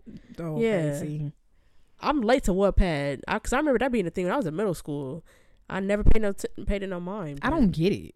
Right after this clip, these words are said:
Speaker 1: So
Speaker 2: it's people, just, like, people who write stories, like, like,
Speaker 1: they get
Speaker 2: I knew
Speaker 1: paid
Speaker 2: a
Speaker 1: for it, or they just do it for, 'cause they like it?
Speaker 2: Yeah, they do it 'cause, like, like, a lot of, like, aspiring authors publish on Wattpad. Like, 'cause I knew a girl who I went to high school with, she wanted to be an author.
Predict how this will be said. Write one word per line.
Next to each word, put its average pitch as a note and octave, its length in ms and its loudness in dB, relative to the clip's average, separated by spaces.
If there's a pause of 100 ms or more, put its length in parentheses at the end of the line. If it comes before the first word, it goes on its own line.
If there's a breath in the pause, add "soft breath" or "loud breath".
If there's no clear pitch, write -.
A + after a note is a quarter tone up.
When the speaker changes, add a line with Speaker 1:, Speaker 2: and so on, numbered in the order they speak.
(120)
Speaker 1:
So - 420 -12 (380 soft breath)
Speaker 2:
it's A#3 100 -2
people, D4 300 4
just, C4 220 -4
like, B3+ 220 2
people C#4 300 2
who C4+ 60 2
write C4 160 0
stories, A#3 420 0
like, D3+ 280 -4 (460)
like, G3+ 180 0
Speaker 1:
they A3 120 0
get G#3 120 0
Speaker 2:
I - 20 4
knew F4 160 6
Speaker 1:
paid D4+ 40 6
Speaker 2:
a C4+ 60 0
Speaker 1:
for C4+ 220 -2
it, B3 80 -2
or F#3 40 -4
they G3 100 -2
just G3 160 -4
do G#3 140 2
it F#3+ 80 0
for, - 100 -6
'cause F3 260 -4
they D#3 100 -4
like D#3+ 240 -8
it? - 200 -16 (400)
Speaker 2:
Yeah, D4+ 120 0
they C#4+ 100 2
do C4+ 120 0
it C#4 60 -6
'cause, A3+ 160 0
like, A#3 140 0
like, G3+ 140 2
a A3 40 0
lot A#3+ 160 4
of, G#3 80 2
like, F#3 120 -2
aspiring F#3 540 0
authors D#3 560 -2 (260)
publish D#3+ 300 2
on D3 120 -4
Wattpad. D3 500 -2
Like, D3+ 160 -6
'cause - 200 -6
I G3 60 0
knew C4+ 200 0
a G#3 40 0
girl F3+ 540 -2 (480 soft breath)
who - 100 2
I F3+ 60 6
went G#3+ 140 0
to F3+ 60 -4
high A#3 120 0
school F#3 220 -2
with, D#3 140 -2
she - 140 2
wanted G#3+ 240 2
to G#3 60 -2
be G3 120 0
an F#3 60 -2
author. D#3+ 480 -4